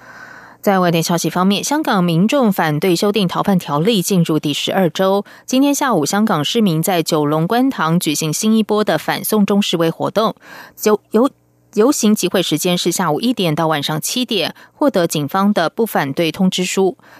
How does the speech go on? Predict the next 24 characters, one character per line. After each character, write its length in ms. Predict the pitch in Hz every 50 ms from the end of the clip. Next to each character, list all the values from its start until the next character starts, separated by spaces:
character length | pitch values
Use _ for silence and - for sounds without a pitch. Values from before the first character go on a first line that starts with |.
| _
游 100 | - 233
行 220 | 254 - 294 285 285
主 120 | - -
办 200 | 156 185 180 170
方 340 | 170 - 202 196 202 208 208
则 240 | - - - 156 -
是 160 | - - 185
在 240 | 175 - 185 170 165
下 160 | 156 185 160
午 40 | 151
的 80 | 147 151
六 180 | 160 247 269
点 140 | 226 185 156
十 160 | 139 - -
五 100 | 208 -
分 260 | 170 - 175 175 180 180
宣 200 | - 202 190 196
布 160 | 214 196 -
游 180 | - 160 156
行 240 | 160 - - 156 165
正 160 | - 240 233
式 160 | 196 - - 170
结 260 | - - 151 143 147
束， 400 | 147 - - 262 262 226 180